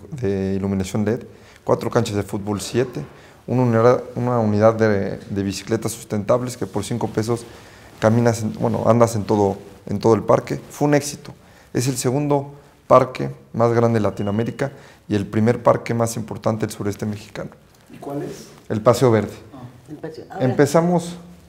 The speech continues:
Speaker 3: Sí, adelante.
Speaker 1: No, hombre, por favor.
Speaker 3: Eh, hay una, hace un momento hiciste una referencia, donde hay una cancha, no hay viciosos, es cierto,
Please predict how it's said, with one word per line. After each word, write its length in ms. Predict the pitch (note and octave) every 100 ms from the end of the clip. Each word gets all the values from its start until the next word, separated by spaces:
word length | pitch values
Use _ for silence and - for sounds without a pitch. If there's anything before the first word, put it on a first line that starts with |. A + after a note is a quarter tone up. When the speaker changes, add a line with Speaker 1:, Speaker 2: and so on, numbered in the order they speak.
| - _ _ -
Speaker 3:
Sí, 140 | -
adelante. 380 | D#3+ F3+ F3 D#3
Speaker 1:
No, 100 | A#2+
hombre, 200 | C3 G#2
por 160 | - G2
favor. 240 | G#2 G#2+ G#2 - - - - -
Speaker 3:
Eh, 140 | D#3 D#3+ -
hay 180 | A3 B3+
una, 600 | C#4 B3 G3+ F3+ - - -
hace 180 | A3+
un 120 | B3 A#3
momento 320 | G3 F#3 G3
hiciste 300 | F#3+ D#3+ E3+
una 100 | E3
referencia, 500 | D#3+ D#3+ D3+ D3+ - - - - - - D3
donde 260 | F3+ F3+
hay 120 | G#3 A3+
una 160 | A3+
cancha, 380 | - E3+ D#3 - - - _ _ - _ _
no 340 | D3+ D#3 D3+ D3+
hay 180 | D3
viciosos, 560 | D3 D3 - D#3 C#3+ - -
es 140 | F3
cierto, 320 | F3 E3 -